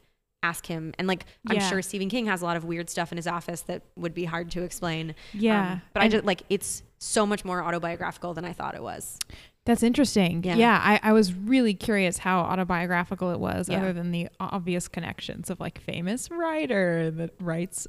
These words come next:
Speaker 2: horror. Um, that's fascinating.
Speaker 1: Yeah, cool, right?
Speaker 2: And yeah, and I saw at the end too, like, in the acknowledgements,
Speaker 1: Mm-hmm.
Speaker 2: he, he was just basically like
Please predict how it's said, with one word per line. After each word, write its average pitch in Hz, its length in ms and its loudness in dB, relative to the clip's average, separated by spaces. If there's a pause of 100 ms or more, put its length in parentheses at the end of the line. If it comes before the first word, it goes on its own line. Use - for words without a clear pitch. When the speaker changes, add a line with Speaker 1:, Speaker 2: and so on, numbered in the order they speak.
Speaker 2:
horror. 196 720 0 (560)
Um, 170 800 4 (420)
that's 185 300 2
fascinating. 180 680 -6
Speaker 1:
Yeah, 185 220 -6 (120)
cool, 185 220 -2
right? 185 240 -6
Speaker 2:
And 202 120 0
yeah, 180 300 0 (180)
and 208 120 4
I 202 40 8
saw 220 200 4
at 220 100 0
the 202 140 0
end 180 300 0
too, 170 360 0
like, 175 180 -4
in 170 160 -6
the 165 340 0
acknowledgements, 175 1000 -4
Speaker 1:
Mm-hmm. 202 40 -10 (560)
Speaker 2:
he, - 60 -8
he 170 120 -2
was 170 180 -6
just - 280 -10 (680)
basically - 480 -6
like - 340 -12